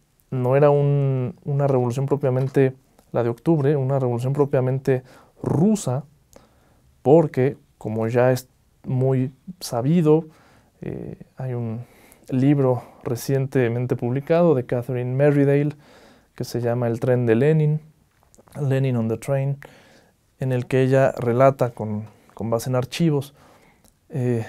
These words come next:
recientemente desclasificados cómo el Imperio Alemán buscó desde mil novecientos quince, recordemos que Rusia estaba en guerra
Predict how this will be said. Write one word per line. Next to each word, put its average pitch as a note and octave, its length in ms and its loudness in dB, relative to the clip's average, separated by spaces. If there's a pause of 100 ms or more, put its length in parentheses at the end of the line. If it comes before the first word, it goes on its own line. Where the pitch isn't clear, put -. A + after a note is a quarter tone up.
(100)
recientemente B2+ 600 -2
desclasificados D3+ 760 0
cómo B2+ 400 0 (720)
el B2 120 -2
Imperio A#2+ 340 2
Alemán C3 520 0 (520)
buscó A#2 480 2
desde C3+ 200 4
mil B2 120 -2
novecientos B2 540 -4
quince, E3+ 400 0
recordemos A#2+ 560 -2
que - 100 -6
Rusia B2 300 -2
estaba A#2+ 260 -6
en A2 140 -6
guerra C#3+ 340 4